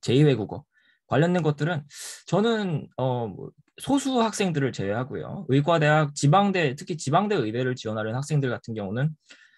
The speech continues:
언어, 영어 시험에서 거의 만점 받아야 되는데, 그런 학생들 제외하고는요. 사실 영어 시험에 막 토플 같은 시험에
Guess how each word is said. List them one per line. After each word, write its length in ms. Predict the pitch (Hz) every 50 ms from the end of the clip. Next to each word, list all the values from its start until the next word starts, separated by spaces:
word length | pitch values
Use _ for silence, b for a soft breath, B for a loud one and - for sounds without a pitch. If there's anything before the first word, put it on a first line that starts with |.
| B B B
언어, 340 | - - 135 185 196 180 123 123
영어 260 | 135 170 196 226 220
시험에서 420 | 208 202 202 185 175 165 160 151
거의 180 | 143 139 139 139
만점 380 | 107 98 107 113 170 170 156
받아야 240 | 135 117 117 120 120
되는데, 220 | 117 113 117 120 113
그런 300 | - 156 175 202 220 220
학생들 360 | 196 - - 175 175 170 151
제외하고는요. 760 | - 123 117 127 131 131 127 131 120 113 131 160 175 - - - _
사실 340 | - 151 143 156 147 127
영어 200 | 107 101 113 143
시험에 600 | 156 156 165 165 156 151 151 156 156 156 151 151 147
막 140 | 139 143 -
토플 280 | - 185 - - 185 175
같은 240 | 160 156 - 147
시험에 280 | 143 143 151 147 143 139